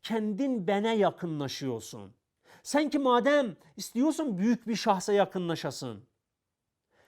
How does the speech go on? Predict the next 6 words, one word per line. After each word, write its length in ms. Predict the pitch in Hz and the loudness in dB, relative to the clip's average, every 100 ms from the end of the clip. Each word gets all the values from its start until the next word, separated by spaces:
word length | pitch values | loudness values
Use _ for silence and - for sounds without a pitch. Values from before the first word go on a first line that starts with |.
| _ 147 | _ -16
Zelil 680 | 139 143 190 196 208 202 | -12 -6 -4 -2 -4 -6
etmek 640 | - 202 - - 208 254 262 _ _ _ _ _ | -8 -12 -12 -14 -8 -6 -8 _ _ _ _ _
bu 80 | 240 | -8
manada 680 | 240 208 196 190 185 247 254 | -4 -4 -4 -4 -4 -6 -8
ki 120 | 180 | -12
sen 300 | - 220 | -10 -10